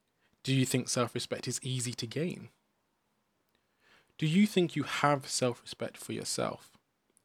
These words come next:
If not, why do you think that? Even more importantly, how do you gain it?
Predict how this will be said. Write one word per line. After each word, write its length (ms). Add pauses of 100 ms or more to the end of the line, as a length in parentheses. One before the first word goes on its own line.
If 200
not, 240 (560)
why 200
do 140
you 60
think 280
that? 180 (1400)
Even 220
more 220
importantly, 560 (100)
how 300
do 80
you 100
gain 300
it? 120